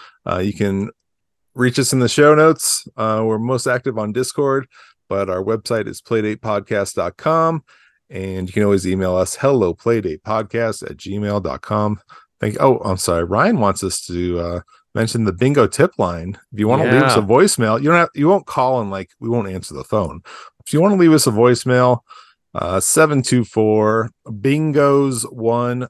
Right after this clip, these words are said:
Speaker 1: That's seven two four two four six four six seven one. And the, uh, what is it? The country code is plus one. Right?
Speaker 2: Do it, guys.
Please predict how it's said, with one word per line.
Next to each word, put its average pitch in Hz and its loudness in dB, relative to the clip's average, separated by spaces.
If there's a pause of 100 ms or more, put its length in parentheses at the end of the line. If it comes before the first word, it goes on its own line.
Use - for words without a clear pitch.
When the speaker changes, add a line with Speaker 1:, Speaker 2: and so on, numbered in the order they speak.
Speaker 1:
That's 101 -8 (500)
seven 127 0
two 110 0
four 98 0
two 120 -6
four 98 -2
six - -6 (400)
four 120 4
six - -2
seven 87 -2
one. 82 -10
And 92 -6
the, 98 -2
uh, 95 -6 (600)
what 113 -4
is 95 -4
it? 87 -6
The - -6
country 175 2
code 113 4
is 117 -6
plus - -2
one. 147 -2 (1300)
Right? - 0
Speaker 2:
Do 151 2
it, 151 -2
guys. 151 0